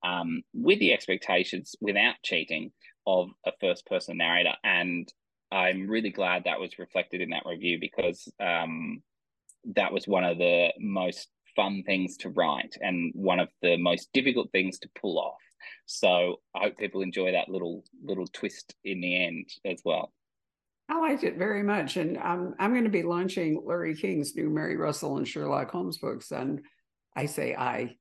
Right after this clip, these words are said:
Speaker 2: the bookstore, the Poison Pen. Um, and it, it has a great deal of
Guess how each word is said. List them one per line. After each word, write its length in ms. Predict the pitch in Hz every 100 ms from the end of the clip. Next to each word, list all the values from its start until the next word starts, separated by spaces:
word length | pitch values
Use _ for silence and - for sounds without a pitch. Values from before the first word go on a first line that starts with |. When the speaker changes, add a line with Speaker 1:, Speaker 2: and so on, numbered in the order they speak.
| -
Speaker 2:
the 80 |
bookstore, 640 | 123 143 139 - 117 143 -
the 80 | 139
Poison 400 | - 127 - -
Pen. 260 | - 127 - - _ -
Um, 600 | 156 165 160 160 170 170 _ _ _ - - _ _ _ _
and 400 | 175 175 175 175 -
it, 300 | 208 214 - _ -
it 160 | 190
has 600 | 202 202 190 185 - - - _ _ _ _ _ _
a 100 | 165
great 500 | 165 - 185 190 190 -
deal 360 | 175 165 160 -
of 380 | 151 151 156